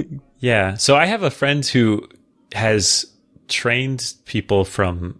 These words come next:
Speaker 2: zero knowledge of software development to now being full-time employees working in software. And I
Speaker 1: Mm-hmm.
Speaker 2: don't think they did it for pay.
Speaker 1: Wow.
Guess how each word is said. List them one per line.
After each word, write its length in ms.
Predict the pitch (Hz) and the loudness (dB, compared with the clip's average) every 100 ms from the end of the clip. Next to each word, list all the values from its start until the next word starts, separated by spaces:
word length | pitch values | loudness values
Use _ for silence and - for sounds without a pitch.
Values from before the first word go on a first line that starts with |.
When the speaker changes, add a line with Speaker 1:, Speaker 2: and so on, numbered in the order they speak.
| - | -10
Speaker 2:
zero 360 | 104 98 104 104 | -4 0 2 2
knowledge 380 | 101 95 92 98 | 2 2 2 0
of 120 | 87 | -2
software 400 | - 90 - 92 | -2 -4 -6 -6
development 560 | 85 87 85 85 82 - | -4 -2 -2 -4 -6 -6
to 160 | 98 | -4
now 200 | 90 90 | -2 -2
being 260 | 87 87 85 | -2 -2 -4
full-time 640 | - 98 95 - 90 87 | -6 -6 -4 -4 -4 -6
employees 920 | - 85 - 92 90 87 82 87 - - _ _ _ _ _ _ _ _ | -8 -10 -6 -2 -2 -2 -6 -8 -10 -12 _ _ _ _ _ _ _ _
working 320 | 95 92 92 | -2 -2 -4
in 120 | 85 82 | -6 -4
software. 640 | 87 85 - - - 98 _ - _ _ | -4 -4 -8 -6 -6 -8 _ -20 _ _
And 80 | - | -2
I 100 | 98 | 0
Speaker 1:
Mm-hmm. 40 | 110 | 0
Speaker 2:
don't 240 | 196 - | 0 -2
think 220 | 208 233 | -6 -2
they 140 | 117 107 | -2 0
did 280 | 120 151 - | 0 -2 -4
it 320 | 101 90 - | -6 -6 -10
for 220 | - 101 | -6 -6
pay. 640 | - - - 110 82 85 - _ _ _ _ _ _ _ - | -6 -8 -2 0 -2 -6 -16 _ _ _ _ _ _ _ -8
Speaker 1:
Wow. 480 | 113 120 101 95 | -2 -2 -2 -10